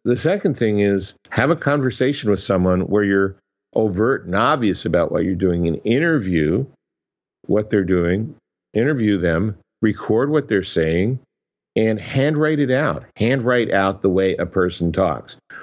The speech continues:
when they're, you know, not on stage, where they're not, uh, trying to impress you, where you're just having a conversation, and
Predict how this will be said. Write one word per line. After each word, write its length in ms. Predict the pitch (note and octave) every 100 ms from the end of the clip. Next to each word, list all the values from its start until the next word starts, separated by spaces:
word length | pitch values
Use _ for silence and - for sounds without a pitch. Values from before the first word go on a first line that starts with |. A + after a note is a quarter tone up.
| -
when 320 | - G2+ G2 -
they're, 420 | F2+ G2 F2 E2+ - - - _ -
you 120 | G#2
know, 360 | G2+ F#2+ F#2 F2 _
not 260 | F2+ G2+ A2+
on 220 | A#2 A2
stage, 600 | - - A2 G#2 G2+ F2+
where 160 | F#2 F2
they're 140 | F2
not, 340 | E2+ G2 F2+ - -
uh, 140 | F2
trying 220 | E2 G2+ G2
to 60 |
impress 380 | F#2 F#2 F2 -
you, 220 | F#2 F2+
where 100 | F2
you're 140 | E2+ E2
just 320 | - - -
having 260 | A2 G2+
a 80 | F#2+
conversation, 1000 | - F#2+ F2 D#2+ - E2 D#2+ - E2+ D#2+ - - -
and 380 | - E2+ E2 E2